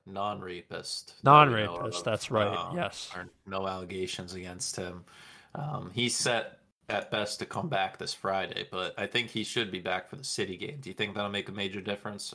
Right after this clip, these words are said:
Speaker 1: from Rob Holding?
Speaker 2: Uh, yeah, probably. I mean, I don't think Holding is very good, but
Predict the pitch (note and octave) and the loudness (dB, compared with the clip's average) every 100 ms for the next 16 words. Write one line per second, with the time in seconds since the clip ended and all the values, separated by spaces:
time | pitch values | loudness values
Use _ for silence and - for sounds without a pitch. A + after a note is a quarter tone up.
0 | - G2 F#2+ G2 G2 G2+ G2+ G#2 G#2 - | -10 -10 -2 0 0 -2 -4 -4 -8 -12
1 | - F3 G3+ G#3+ G#3+ G3 G3 F#3+ - E3+ | 4 8 10 12 10 10 12 12 12 12
2 | E3+ F#3 G3 F3 D3+ B2+ B2+ A2+ A#2+ A#2+ | 12 10 8 8 6 4 2 -2 0 4
3 | A#2 A#2+ A#2 - A2+ G#2+ A2 A2+ B2+ B2+ | 4 4 0 2 2 2 4 4 4 0
4 | A#2+ A2 | 2 2